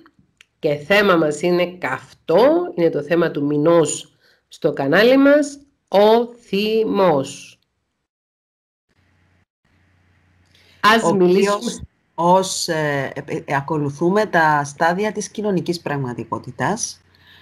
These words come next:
Speaker 2: Ε, μιλήσαμε για το άγχος και το φόβο.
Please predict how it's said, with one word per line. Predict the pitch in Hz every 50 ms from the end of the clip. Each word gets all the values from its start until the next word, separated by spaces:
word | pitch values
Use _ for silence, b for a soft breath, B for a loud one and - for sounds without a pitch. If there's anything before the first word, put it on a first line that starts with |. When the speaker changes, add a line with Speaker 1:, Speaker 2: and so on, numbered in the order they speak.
| b b b b -
Speaker 2:
Ε, | - 151 147 143
μιλήσαμε | 143 151 151 165 175 196 190 - 202 180 180 175
για | 165 165 165 151 143
το | - 147
άγχος | 139 143 143 143 143 147 151 147 -
και | - 147
το | 131 139
φόβο. | 127 - - - - 123 123 123 120 147 185